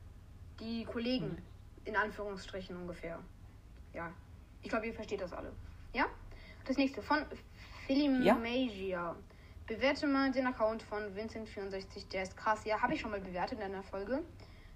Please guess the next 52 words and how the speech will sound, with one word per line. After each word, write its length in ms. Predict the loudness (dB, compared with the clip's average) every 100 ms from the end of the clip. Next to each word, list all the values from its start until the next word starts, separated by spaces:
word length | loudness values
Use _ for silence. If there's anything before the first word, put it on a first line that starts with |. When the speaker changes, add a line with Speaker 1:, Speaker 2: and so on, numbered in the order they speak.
| -10
Speaker 1:
Deswegen 280 | -6 -2 0
werde 140 | 0
ich's 80 | 0
nicht 120 | -4
mit 140 | -4
nochmal 280 | -4 -2 -2
tun, 400 | -2 -4 -4 -6 -2
aber 240 | -2 -2
auf 100 | -6
jeden 120 | -8
Fall 100 | -4
danke 180 | -4 -6
für 120 | -8
die 80 | -8
coole 200 | -8 -6
Idee. 220 | -4 -4 -8 -12 -18 -16 -14 -14 -16 2
Und 160 | 4
das 80 | 6
nächste 260 | 6 2 2
von, 340 | 4 4 4 2
wieder 160 | 4
mal 240 | 6 6 4
von 320 | 0 -2 -4
Chris, 520 | -6 -2 -2 -2 -8
äh, 280 | -4 -2 -2 -4
und 80 | -8
so 60 |
ganz 120 | -8
viele 120 | -6 4
Punkte 240 | 4 6
dahinter, 400 | 2 2 0 0
hab 100 | -4
ich 80 | -6
auch 60 | -6
schon 140 | -4
gegrüßt. 360 | -2 -2 -2 -8 -16 -14 -14 -14 -8 8
Ja, 160 | 10
alles 180 | 10 6
gut 120 | 2 4
bei 100 | 6
mir 360 | 6 4 2 0
und 240 | -2 -2
bei 240 | 0 2 2
dir. 360 | -2 -2 0 0
Ich 120 | -2
hatte 320 | -2 -2 -6 -4
heute 320 | -4 -4 -4
eine 160 | -4
Deutscharbeit. 760 | -2 -2 -2 -6 -4 -2 -2 -4 -10 -16 -16 -14 -14 -14 -14 -16 -12 0
Ah, 220 | 4 4
sorry, 240 | 4 2 2
Leute. 340 | 2 -2 -6